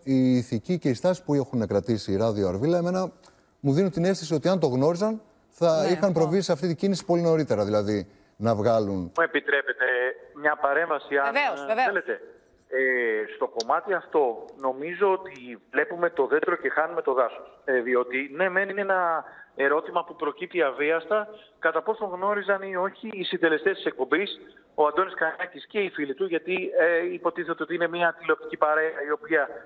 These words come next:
Speaker 3: και εκτός των πλατό βρίσκεται μαζί και συνεργάζεται μαζί επί σειρά ετών.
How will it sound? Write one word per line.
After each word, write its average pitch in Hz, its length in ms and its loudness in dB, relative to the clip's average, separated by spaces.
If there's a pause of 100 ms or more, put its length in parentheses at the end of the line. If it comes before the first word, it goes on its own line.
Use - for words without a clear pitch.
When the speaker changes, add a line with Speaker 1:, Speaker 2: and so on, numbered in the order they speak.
(120)
Speaker 3:
και 220 100 2
εκτός 175 400 0
των 123 140 -2
πλατό 123 640 0 (100)
βρίσκεται 143 440 0
μαζί 123 260 -4
και 143 120 -2
συνεργάζεται 131 540 -2
μαζί 117 260 -6
επί 110 180 -6
σειρά 110 260 2
ετών. 98 280 -2